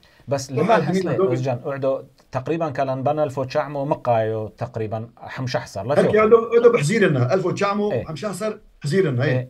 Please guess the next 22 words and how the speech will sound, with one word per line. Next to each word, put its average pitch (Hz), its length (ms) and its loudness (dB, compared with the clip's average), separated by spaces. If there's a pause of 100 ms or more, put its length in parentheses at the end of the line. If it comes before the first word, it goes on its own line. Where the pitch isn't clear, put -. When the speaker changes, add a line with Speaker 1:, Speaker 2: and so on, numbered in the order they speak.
Speaker 1:
إيه، 123 80 -4
بس 127 300 -4
هي 175 320 -4
وش 185 260 -6
نطولنا 156 480 -2
في 127 100 -8
البنا 127 360 0
ألفو 117 200 -4
تشعمو 113 720 -6
تشاعيو 110 460 -4
حصاريو 104 460 0
بمنيو. 113 520 -6 (240)
Speaker 2:
إيه، 127 240 -6 (100)
Speaker 1:
أعدو، 147 520 -2 (160)
Speaker 2:
إيه. 160 60 -2
Speaker 1:
آه، 180 320 -2
آه، - 20 0
هنا، 127 380 -6 (120)
آه، - 440 -6
أوسمان، 135 520 0
يعني، 123 360 -6
آه، 143 260 -2